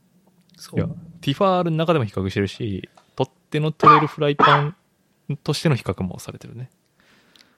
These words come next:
Speaker 1: そうそうそう。
Speaker 2: すごいな。
Speaker 1: だから、ティファールに関してはこのブログのおかげで、このブログ知らなかったんやけど、そう、このブログに、を見つけて、
Speaker 2: うん。
Speaker 1: で、ティファールのフライパンは、まあ、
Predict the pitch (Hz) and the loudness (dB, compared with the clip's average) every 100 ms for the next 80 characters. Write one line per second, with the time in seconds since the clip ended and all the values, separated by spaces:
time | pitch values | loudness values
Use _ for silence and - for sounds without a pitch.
0 | _ _ - - - 113 - 120 113 - | _ _ -12 -12 -12 -18 -18 -18 -18 -20
1 | - 98 95 101 92 - - _ _ _ | -16 -12 -10 -10 -14 -20 -20 _ _ _
2 | _ _ _ _ _ _ _ _ _ _ | _ _ _ _ _ _ _ _ _ _
3 | _ _ _ _ _ _ - - 113 135 | _ _ _ _ _ _ -20 -12 -4 -4
4 | - _ _ - 160 147 120 117 131 - | -4 _ _ -6 -2 -2 -2 -6 -6 -2
5 | 151 147 135 123 120 - 113 113 104 104 | -2 -2 -6 -6 -4 -2 -2 -4 -8 -14
6 | 104 143 123 - - _ - - 202 175 | -8 -6 -6 -10 -18 _ -4 4 4 6
7 | 175 - 175 180 - - - - - - | 4 2 0 -4 -8 -16 -20 -20 -20 -20
8 | - - - - 104 127 120 113 113 _ | -20 -20 -20 -16 -14 -14 -14 -16 -20 _
9 | _ _ _ - 92 98 - - - - | _ _ _ -6 -6 -10 -16 -14 -14 -14
10 | _ _ _ _ _ _ _ _ _ _ | _ _ _ _ _ _ _ _ _ _
11 | _ _ _ _ _ _ - 120 104 - | _ _ _ _ _ _ -20 -18 -16 -18
12 | _ - 131 120 110 131 127 147 185 185 | _ -12 -8 -8 -6 -8 -8 -6 -6 -6
13 | - _ 123 - _ | -10 _ -18 -18 _